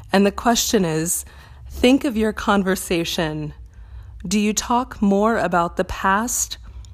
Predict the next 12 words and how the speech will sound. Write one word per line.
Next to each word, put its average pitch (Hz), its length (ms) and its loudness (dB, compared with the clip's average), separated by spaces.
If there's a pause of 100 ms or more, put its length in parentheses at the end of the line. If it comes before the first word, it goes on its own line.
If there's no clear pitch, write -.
(320)
the 202 140 2
future, 170 840 -2
or 175 260 0
the 165 120 -4
present? 151 680 -2 (1900)
And 196 120 -6
I 262 80 4
really 311 300 4
like 226 240 0
this 269 180 -6
question 196 560 -2
because 175 840 -2